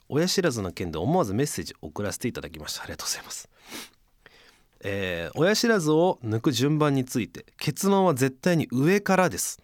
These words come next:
あー、そうなんだ、やっぱり。上は簡単に抜けます。早ければ二、三分で抜けます。下の横向きに埋まっている親知らずは、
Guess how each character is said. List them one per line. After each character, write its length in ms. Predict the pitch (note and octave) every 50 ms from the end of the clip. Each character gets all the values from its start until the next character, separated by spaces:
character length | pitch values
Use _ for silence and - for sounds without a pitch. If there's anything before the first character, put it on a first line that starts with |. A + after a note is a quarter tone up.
| _ -
あ 20 | -
ー、 380 | G2+ A2 B2 C3 C3+ C#3 C3+
そ 220 | B2+ - C#3+ C#3 C3
う 20 |
な 100 | A2+ F#2+
ん 40 | E2+
だ、 60 | E2
や 40 | D#2
っ 40 | -
ぱ 120 | - D#2+
り。 140 | D#2 - - _ _ _ _ _ _ _ _ -
上 200 | C3+ D#3 G3 G#3
は 80 | F#3
簡 260 | - - - F3 F3+ F3+
単 200 | - F3 E3+ E3
に 100 | E3+ E3
抜 160 | B2+ G2+ G2
け 100 | - G2
ま 120 | F#2 F2 -
す。 220 | - - - - _ -
早 220 | - E3+ G3 F#3+
け 120 | - F3+ D3
れ 60 | C3
ば 100 | B2 B2+
二、 160 | A#2+ A2+ A2+ A#2+
三 260 | - - F#3 F3+ F3+
分 200 | - - E3+ E3+
で 80 | E3+
抜 180 | E3 A2 G2+ G2
け 120 | - G#2+ G2
ま 100 | F#2 E2
す。 220 | - - - - _ _ _ - - - - - - -
下 280 | - - - - G#3+ A3
の 120 | G#3+ G#3+
横 300 | F#3 E3+ D#3+ - G3 G3
向 140 | G3 G3 G3
き 140 | G3 - G3
に 100 | G3 F#3+
埋 100 | F3+ E3+
ま 120 | E3 F3 F3
っ 20 |
て 240 | F3 - - E3+ E3
い 60 | D#3+
る 100 | D#3 D#3+
親 180 | D3+ D3+ D#3 D#3
知 140 | D3+ - D#3+
ら 120 | C#3 G#2+
ず 120 | E2 E2 F2
は、 260 | F2+ F#2+ G2 -